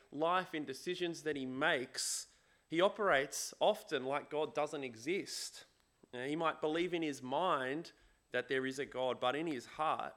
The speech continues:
he says there is no God. That's what we're, uh, looking at,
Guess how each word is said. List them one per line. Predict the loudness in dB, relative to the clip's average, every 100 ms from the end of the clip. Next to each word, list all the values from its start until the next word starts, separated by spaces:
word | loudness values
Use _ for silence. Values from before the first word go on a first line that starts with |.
| _
he | -18 -10
says | -4 -4
there | -4 -4
is | -4 -4
no | -4 -4
God. | -4 -6 -8 -12 -20 _ _ _ _ -20 -8 -4
That's | -2 0
what | 0
we're, | 2 2 2 -4 -20 -8 2
uh, | 4
looking | 4 0 0 2
at, | 2